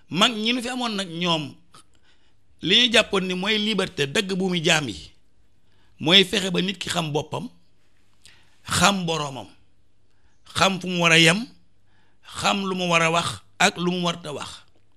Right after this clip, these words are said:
Dug ragal, dug dictature. Waaye boo xamee foo war a yem, xam loo war a wax, sa moroom xam fa mu war a yem, xam la mu war a wax, jàmm rek moo naan ñooy. Léegi nag ñiy wax,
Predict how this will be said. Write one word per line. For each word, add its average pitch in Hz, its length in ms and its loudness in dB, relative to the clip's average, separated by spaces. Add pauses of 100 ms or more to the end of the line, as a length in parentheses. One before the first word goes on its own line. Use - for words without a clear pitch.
(220)
Dug 180 200 -2
ragal, 180 340 0 (1040)
dug 165 220 -2
dictature. 165 560 2 (1000)
Waaye 156 260 4
boo 196 160 6
xamee 208 280 0
foo 160 160 -8
war 196 140 2
a 190 40 2
yem, 143 180 -4 (800)
xam 190 300 2
loo 196 140 2
war 185 120 2
a 180 100 2
wax, 143 140 -4 (200)
sa 180 180 -2
moroom 180 320 0
xam 175 300 -4
fa 170 100 -6
mu 180 140 -6
war 180 100 0
a 180 60 2
yem, 151 200 0
xam 170 320 -4
la 170 80 -2
mu 180 140 -4
war 180 120 0
a 165 60 0
wax, 131 240 -4 (1160)
jàmm 156 220 2
rek 165 140 0
moo 156 140 -2
naan 156 200 0
ñooy. 160 340 -4 (720)
Léegi 160 360 6
nag 170 120 2
ñiy 175 240 2
wax, - 280 -4